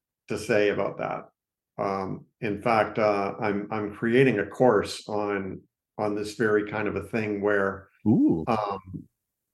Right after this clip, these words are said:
Speaker 1: and I hope to get it up on my YouTube channel soon, but just about the whole creative thing and turning it into a business.
Speaker 2: Yeah, 'cause everybody
Speaker 1: I
Speaker 2: wants
Speaker 1: know
Speaker 2: to tell you,
Speaker 1: that
Speaker 2: "Do
Speaker 1: right
Speaker 2: something
Speaker 1: away,
Speaker 2: realistic."
Speaker 1: people are gonna go, "Turning creativity into a business? Yuck.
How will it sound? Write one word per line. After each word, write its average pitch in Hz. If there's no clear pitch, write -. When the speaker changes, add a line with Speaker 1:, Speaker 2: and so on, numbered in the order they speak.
Speaker 1:
and 107
I 104
hope 113
to 117
get 107
it 104
up 107
on 104
my 101
YouTube 107
channel 95
soon, 98
but 98
just 143
about 135
the 113
whole 123
creative 117
thing 117
and 110
turning 120
it 110
into 107
a 107
business. 120
Speaker 2:
Yeah, 123
'cause 113
everybody 139
Speaker 1:
I 131
Speaker 2:
wants 143
Speaker 1:
know -
Speaker 2:
to 110
tell 120
you, 117
Speaker 1:
that 113
Speaker 2:
"Do 123
Speaker 1:
right -
Speaker 2:
something 170
Speaker 1:
away, 165
Speaker 2:
realistic." 143
Speaker 1:
people 135
are -
gonna 131
go, 107
"Turning 147
creativity 135
into 127
a 98
business? 107
Yuck. 123